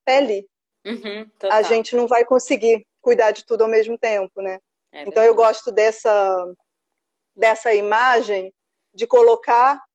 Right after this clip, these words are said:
Speaker 1: ele, o, é, é um desenho de um, de um artista que eu gosto que chama Cinco Peles. E aí uma
Speaker 2: Uhum.
Speaker 1: pele é a epiderme, aí vai crescendo,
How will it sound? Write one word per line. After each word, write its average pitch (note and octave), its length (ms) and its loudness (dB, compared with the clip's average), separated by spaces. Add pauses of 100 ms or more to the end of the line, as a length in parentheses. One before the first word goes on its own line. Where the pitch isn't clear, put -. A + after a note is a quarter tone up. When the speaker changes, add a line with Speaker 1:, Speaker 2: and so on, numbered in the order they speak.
(460)
Speaker 1:
ele, A3 520 0
o, G3 420 -10
é, G#3 320 0
é G#3+ 60 2
um A3+ 160 -4
desenho A3+ 640 0
de G3 100 -10
um, G#3 240 -8
de G3 60 -8
um G#3 40 -2
artista - 380 -12
que B3 60 0
eu B4 60 4
gosto - 260 0
que - 60 -20
chama C#4 200 -6
Cinco C#4 420 -10
Peles. G3+ 580 -2 (220)
E G#3+ 100 0
aí G#3 180 2
uma B3 120 0
Speaker 2:
Uhum. - 60 -8
Speaker 1:
pele A3 220 2
é G#3+ 40 4
a G#3+ 80 4
epiderme, A#3+ 600 0
aí A#3+ 200 0
vai A#3+ 240 0
crescendo, B3+ 600 -8